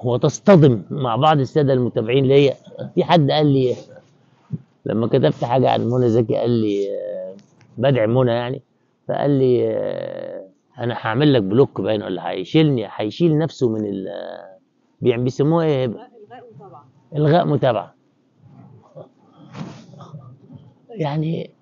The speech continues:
Speaker 1: آه، ما ينفعش. مش ما ينفعش إنك تلغي المتابعة. على فكرة ينفع إنك تلغي المتابعة لأسباب تانية كتير قوي. إن أنا دمي تقيل، إن أنا بقيت ممل بالنسبة لك، إن أنا ما،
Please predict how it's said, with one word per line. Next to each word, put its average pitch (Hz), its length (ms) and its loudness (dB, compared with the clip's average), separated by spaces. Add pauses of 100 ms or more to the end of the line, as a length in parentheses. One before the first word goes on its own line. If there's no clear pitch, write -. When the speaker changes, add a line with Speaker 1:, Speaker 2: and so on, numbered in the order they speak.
(140)
Speaker 1:
آه، 139 440 -14 (2000)
ما 190 100 -4
ينفعش. 175 640 -6 (1700)
مش 202 240 4
ما 175 100 4
ينفعش 156 320 0
إنك 143 200 0
تلغي 160 180 4
المتابعة. 117 540 -4 (140)
على 143 160 -4
فكرة 226 240 -2
ينفع 185 340 0
إنك 151 220 -4
تلغي 190 160 2
المتابعة 156 420 0
لأسباب 143 360 -2
تانية 185 220 0
كتير 175 240 0
قوي. 135 380 0
إن 147 120 0
أنا 277 100 0
دمي 262 280 4
تقيل، 165 460 -2 (100)
إن 151 140 -2
أنا 247 120 -2
بقيت 208 280 0
ممل 196 320 4
بالنسبة 143 440 0
لك، 127 220 -4
إن 143 140 -4
أنا 262 160 0
ما، 185 160 -2